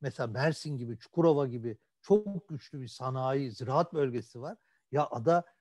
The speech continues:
e, kaç milinde ya? Seksen milinde değil yani. E, buraya normalde Türk iş adamlarının, Türk sanayinin, Türk ziraat altyapısının akması gerekirdi. Akmadı. Bunu devlet yapmadı. O yüzden eleştiriyorum devleti. İnşallah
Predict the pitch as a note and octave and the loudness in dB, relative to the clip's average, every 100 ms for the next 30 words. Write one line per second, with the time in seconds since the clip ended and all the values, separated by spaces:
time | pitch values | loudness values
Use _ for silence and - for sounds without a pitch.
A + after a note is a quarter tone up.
0 | _ D3+ B2+ - - D4+ E4+ E4+ E4+ E4 | _ -2 -2 -4 -8 -4 -2 0 -2 -4
1 | E4 - G3+ G3 E4 F#4+ E4+ D#4+ D4 G#3 | -6 -4 -4 0 -2 -2 -4 -6 -6 -6
2 | F3+ C#3 B2 A2 A2+ _ _ _ _ A#2 | -6 -8 -10 -12 -16 _ _ _ _ -10
3 | G#2+ F3+ A#3 F3 C#3 C#3+ F3 G3 G#3 C#3 | 0 6 6 6 4 2 2 2 2 0
4 | _ _ - F3 F#3 - G3 G3 F#3+ G3 | _ _ -6 -6 -4 0 2 2 2 0
5 | D#3+ B2 - D#3 - F3 F3 F3 F3 C#3+ | -2 -6 -8 -8 -2 0 0 0 -2 -6
6 | - D3+ - D3 D#3+ E3+ D#3+ - F3 - | -6 -8 -6 -2 0 0 -4 -4 -8 -8
7 | D3 - - - D3 - F3 C3 A2+ B2+ | -10 -10 -14 -10 -8 -4 -2 -2 -4 -10
8 | B2+ - C4 - D3 G#2 G2+ _ _ C3+ | -20 -8 -8 -6 -12 -12 -16 _ _ -6
9 | D3+ C3 B2+ A#2+ A2 _ - D3 - C3+ | 0 2 4 2 0 _ -2 0 0 -6
10 | A2+ F#2 - - C3 A#2+ G3+ G#3 G3+ - | -12 -14 -16 -6 -4 0 2 6 4 4
11 | G#3+ F3+ C3 A#2 F#2+ F#2 _ _ _ _ | 4 4 4 -2 -4 -12 _ _ _ _
12 | _ - B3 F3 D#3 G3+ | _ -6 -2 2 4 2